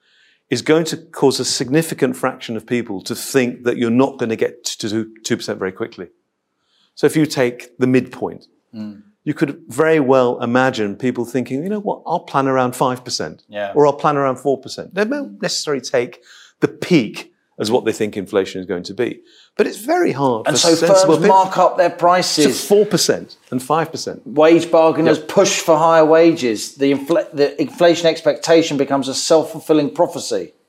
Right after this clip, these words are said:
Speaker 1: Well, so they start to expect that. You know, you, they won't expect seven, but with a number as such as seven, we've had five point two, numbers such as seven coming into view as we go into, uh, along this year, and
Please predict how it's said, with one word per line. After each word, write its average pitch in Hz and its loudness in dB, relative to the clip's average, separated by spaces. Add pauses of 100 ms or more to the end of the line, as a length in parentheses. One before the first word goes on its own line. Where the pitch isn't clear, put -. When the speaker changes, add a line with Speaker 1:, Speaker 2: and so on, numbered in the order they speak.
(220)
Speaker 1:
Well, - -2 (380)
so 165 2 (200)
they 175 2
start 175 -2
to - 0
expect - -4
that. - -12
You 139 0
know, 135 4 (100)
you, 123 -6 (140)
they 143 4
won't 165 2
expect - -4
seven, 90 -4 (320)
but - -4 (340)
with 180 2
a 131 2
number 143 2
as 117 -2
such - -4
as 196 -6
seven, 90 -6
we've 104 -10
had 123 -6
five 113 -6
point - -14
two, - -18
numbers 123 -10
such - -14
as - -8
seven 104 -6 (460)
coming 180 2
into 156 0 (400)
view 117 2 (400)
as 107 -2
we 120 2
go 117 6
into, 107 -4
uh, 107 0
along 104 0
this 95 -8
year, 107 4
and 90 -6